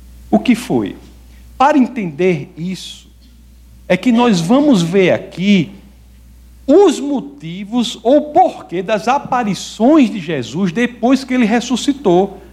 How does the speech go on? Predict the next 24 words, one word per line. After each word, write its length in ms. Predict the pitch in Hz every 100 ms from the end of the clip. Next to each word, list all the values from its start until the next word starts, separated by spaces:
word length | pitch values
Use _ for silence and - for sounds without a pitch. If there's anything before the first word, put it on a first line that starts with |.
| -
aos 160 | - 185
discípulos. 720 | 226 220 - 180 - - - - - - - -
Vamos 260 | 240 311 -
procurar 640 | - 320 320 311 285 220
aqui 220 | 180 - 233
alguma 400 | 226 202 302 311
pista 1080 | - - 262 269 240 - - 185 110 - - - _ _ _ -
nessas 320 | 240 240 220
aparições 640 | 220 226 208 180 233 233
de 80 | 196
Jesus 360 | 170 143 196 -
para 100 | 269
entender 300 | 269 262 294
o 80 |
porquê 520 | 285 370 - - 320 349
que 120 | 311
eles 200 | 302 -
ficaram 380 | 302 294 294 311
alegres. 920 | 311 240 208 202 143 - - - - - - - - - - - - - -
O 80 | -
porquê. 680 | - 277 277 - 190 151 113 - - _ 175
E 100 | 180
é 180 | 185
aí 600 | 202 233 156 170 226 277